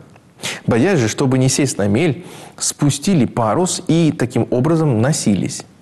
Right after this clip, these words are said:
На другой же день, по причине сильного обуревания, начали выбрасывать груз. А на третий мы своими руками побросали с корабля вещи.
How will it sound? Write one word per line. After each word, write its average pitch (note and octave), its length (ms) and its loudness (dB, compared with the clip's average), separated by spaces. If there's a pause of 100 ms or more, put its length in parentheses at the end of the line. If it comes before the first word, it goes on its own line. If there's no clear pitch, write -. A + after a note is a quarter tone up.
(480)
На A2 80 0
другой D#3 360 4
же G#2+ 120 0
день, G2+ 480 0 (260)
по A#2+ 120 -2
причине D3 400 2
сильного D3+ 640 0 (300)
обуревания, A#2 960 2 (340)
начали A2+ 600 0
выбрасывать A2 640 2
груз. C#3+ 420 0 (1000)
А A#2+ 100 0
на G#2+ 120 2
третий G3 640 0 (160)
мы E3 220 4
своими C3+ 300 2
руками D#3 360 0
побросали C3+ 560 0
с C#3+ 80 -2
корабля A2 400 0
вещи. A2+ 460 0